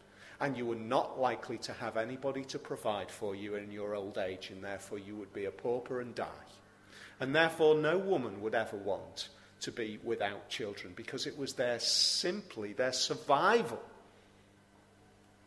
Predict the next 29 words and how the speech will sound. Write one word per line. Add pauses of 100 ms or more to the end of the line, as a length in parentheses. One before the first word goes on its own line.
(600)
You
know,
a
group
of
younger
women
stood
around
the
well (440)
gathering
water,
and
one
of
them
would
turn
around, (400)
turn
around
and
say, (760)
"I,
I
don't
want
children."